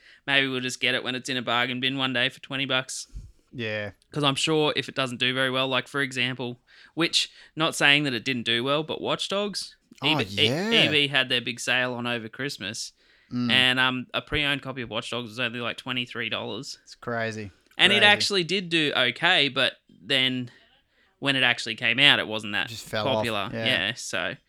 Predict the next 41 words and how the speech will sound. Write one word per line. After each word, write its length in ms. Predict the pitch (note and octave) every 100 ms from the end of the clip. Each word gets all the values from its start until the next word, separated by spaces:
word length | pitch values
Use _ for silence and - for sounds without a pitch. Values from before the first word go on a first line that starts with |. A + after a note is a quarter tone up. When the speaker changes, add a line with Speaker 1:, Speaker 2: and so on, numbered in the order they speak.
| _ - - _
Speaker 1:
anyway, 440 | A3 C#3+ A#2 G#2 -
um, 380 | C3+ C3 C3 B2
so 120 | -
I 60 | D#3+
played 240 | F#3+ F#3
the 60 | F3
Evolve 260 | D3 C3+ C3
beta. 280 | A#2+ B2
It's 120 | F3+ -
kinda 240 | A#3+ G#3
cool, 460 | D3+ C3 C3 C3 - _ _
and, 280 | C#3+ C#3 C3+
um, 320 | C3+ C3 A#2+ -
it's 180 | F3+
pretty, 480 | - C#4 A#3 D#3+ B2+ - _ _ _ _ _ _ _ _
like, 280 | A#2 A2+ -
polished. 460 | - A2+ D3+ F3 -
I 100 | C3+
didn't 280 | D3+ D3 -
have 220 | C3 B2
many 200 | B2+ A#2+
dramas 440 | A2 A#2 B2 B2+ A#2+
with 140 | G#2+
glitches 360 | A2 A#2+ B2+ B2+
and 100 | B2
things 220 | B2+ B2
like 140 | A#2
that, 200 | A2 -
so 180 | - B2+
a-, 100 | - B2+ -
at 180 | F2 C3+
Speaker 2:
Yeah. 100 | C3+
Speaker 1:
the 60 | A#2+
moment 280 | C3 E3+ F3
it 80 |
looks 240 | E3+ F3 -
good. 260 | G3 G3 - _ _ _ _ _ _ - C#3
But 160 | D#3+
yeah, 260 | D#3 C#3+ C#3
I 140 | D#3
just, 420 | D3+ D3+ - -